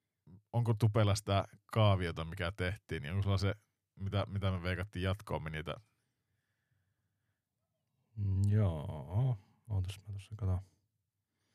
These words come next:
Speaker 1: Varmaan Boston,
Speaker 2: No Boston, no
Speaker 1: Boston
Speaker 2: joo.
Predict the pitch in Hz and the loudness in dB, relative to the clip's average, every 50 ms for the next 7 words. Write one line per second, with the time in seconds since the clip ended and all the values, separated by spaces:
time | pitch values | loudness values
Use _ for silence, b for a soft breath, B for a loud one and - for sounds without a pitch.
0 | _ _ _ _ _ _ _ _ _ _ _ _ _ _ _ _ _ _ _ _ | _ _ _ _ _ _ _ _ _ _ _ _ _ _ _ _ _ _ _ _
1 | _ _ _ _ - - 104 _ _ - 95 120 143 165 185 180 180 170 151 131 | _ _ _ _ -20 -20 -20 _ _ -2 2 4 6 6 6 4 4 2 2 4
2 | 175 180 160 - - - 147 131 123 127 117 135 156 160 - - - 135 117 117 | 4 2 2 2 2 2 4 4 4 4 6 4 4 4 2 0 0 0 2 2
3 | 87 135 135 139 135 - 110 | 2 2 2 4 6 6 6